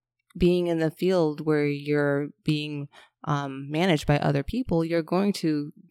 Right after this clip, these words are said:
get constructive criticism, and it's feedback on your job so that you can continue to grow and do well. Um, and some cri-, some criticism is good. <laughs> Like, it, it's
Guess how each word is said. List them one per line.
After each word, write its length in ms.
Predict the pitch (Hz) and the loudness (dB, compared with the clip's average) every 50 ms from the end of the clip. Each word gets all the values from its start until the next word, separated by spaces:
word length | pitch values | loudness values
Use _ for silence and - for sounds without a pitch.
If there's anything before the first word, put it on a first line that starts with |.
| - - | -2 0
get 260 | 156 151 143 143 - _ _ _ _ _ _ _ _ _ _ _ _ _ | 0 0 0 -2 -4 _ _ _ _ _ _ _ _ _ _ _ _ _
constructive 460 | - 180 160 - 160 143 - 147 139 | 0 2 2 2 0 0 0 -4 -6
criticism, 520 | - - 147 147 143 - 151 151 147 147 - | -2 -4 -4 -2 -2 -4 -4 -4 -2 -2 0
and 120 | - 160 | 2 2
it's 200 | 151 143 - - - _ _ | 2 0 -2 -10 -16 _ _
feedback 640 | - 208 226 226 180 - 151 139 139 139 143 - - - _ _ _ _ _ _ _ - | -8 -6 -4 -4 -2 -2 -2 -2 -2 -6 -8 -10 -16 -20 _ _ _ _ _ _ _ -4
on 160 | 165 160 156 | -2 -2 0
your 120 | 156 147 147 | 0 -2 -2
job 460 | 139 - 190 208 170 131 143 143 143 - _ _ _ _ _ | -2 -2 -4 -2 -2 -2 -2 -2 -4 -8 _ _ _ _ _
so 100 | - - | 0 2
that 160 | 156 160 156 - | 4 4 4 4
you 80 | 151 | 2
can 120 | - 160 151 | -2 -2 0
continue 520 | - 160 156 - 175 165 165 160 156 147 | 0 -2 0 0 -2 -2 -2 -2 -4 -4
to 380 | - - - 165 156 151 147 135 | -6 -6 -6 -4 -4 -4 -4 -6
grow 440 | - 151 151 170 175 165 143 135 139 | -4 -4 -2 -2 -2 -2 -2 -2 -2
and 520 | - - 143 139 135 135 135 131 131 131 - _ _ _ _ _ _ | -2 -2 -2 -2 -2 -4 -8 -10 -14 -18 -20 _ _ _ _ _ _
do 160 | 160 151 143 | 4 4 4
well. 480 | 131 131 139 160 147 - - - 147 - _ - - - - - _ _ - | 4 0 -2 -2 -4 -4 -4 -6 -8 -8 _ -20 -20 -20 -20 -20 _ _ -4
Um, 360 | 135 131 127 131 131 143 - _ _ _ | -4 -4 -4 -8 -12 -16 -18 _ _ _
and 180 | - 165 156 151 | 0 0 0 2
some 200 | - 175 165 165 | 2 2 2 2
cri-, 400 | - - - - 185 190 - - - | 0 -4 -4 -2 -2 -2 -2 -4 -8
some 340 | - - - 175 170 180 190 | -14 -6 -2 0 0 0 2
criticism 640 | - 196 185 196 208 202 - 208 202 220 226 226 - - | 0 0 0 0 -2 -4 -6 -6 -6 -4 -4 -4 -4 -2
is 200 | 160 170 165 156 | -2 -2 -2 -2
good. 540 | - - 160 196 247 190 - 139 156 156 | -8 -8 -8 -4 -2 -2 0 0 -2 -2
<laughs> 40 | - | -2
Like, 220 | 180 170 - - 220 - | -2 -2 0 -2 -2 0
it, 160 | 202 185 - - - - - | 0 -2 -2 -6 -14 0 2
it's 180 | 185 190 - | 2 2 2